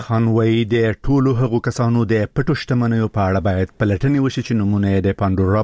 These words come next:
په نوم سندونو کې په دې وروستیو کې افشا شوي دي. عمران خان ویلي که ثابته شي چې کوم چا د فساد یا نورو غیر قانوني لارو شته او جایدادونه ترلاسه کړي، نو به حکومت په وړاندې مناسب اقدام وکړي.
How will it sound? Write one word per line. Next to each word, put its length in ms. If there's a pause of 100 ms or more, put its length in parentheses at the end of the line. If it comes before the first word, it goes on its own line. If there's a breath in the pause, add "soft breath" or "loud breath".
په 100
نوم 200
سندونو 420
کې 560
په 100
دې 140
وروستیو 320
کې 180
افشا 240
شوي 240
دي. 80 (800 loud breath)
عمران 240
خان 220
ویلي 260
که 100
ثابته 340
شي 80
چې 260
کوم 100 (140)
چا 180
د 160
فساد 400 (460)
یا 180 (160)
نورو 380
غیر 140 (120)
قانوني 340 (280)
لارو 280 (140)
شته 240
او 160
جایدادونه 500
ترلاسه 460
کړي، 300
نو 40
به 240 (380 loud breath)
حکومت 420
په 80
وړاندې 400
مناسب 360
اقدام 360
وکړي. 220